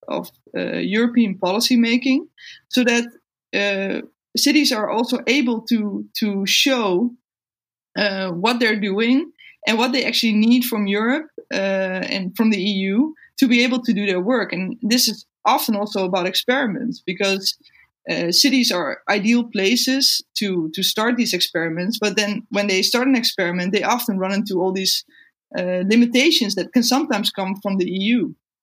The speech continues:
When it comes to, for instance, a topic as waste, uh, waste management, um, this is very, very strict on the European level, what you can and cannot do. Um, this actually has a background because, um,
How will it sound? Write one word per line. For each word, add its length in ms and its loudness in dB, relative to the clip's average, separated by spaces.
When 100 0
it 80 -2
comes 220 2
to, 100 -2
for 140 -6
instance, 320 0
a 100 -4
topic 400 -2
as 160 -4
waste, 420 2
uh, 200 -2
waste 280 2
management, 640 0
um, 440 -2
this 220 2
is 140 0
very, 480 2
very 340 2
strict 420 0
on 140 2
the 80 -4
European 500 -2
level, 300 -2
what 200 -4
you 80 -8
can 260 0
and 160 -4
cannot 360 -4
do. 280 0
Um, 520 -4
this 140 0
actually 280 2
has 140 -2
a 40 -2
background 580 0
because, 500 -4
um, 600 -8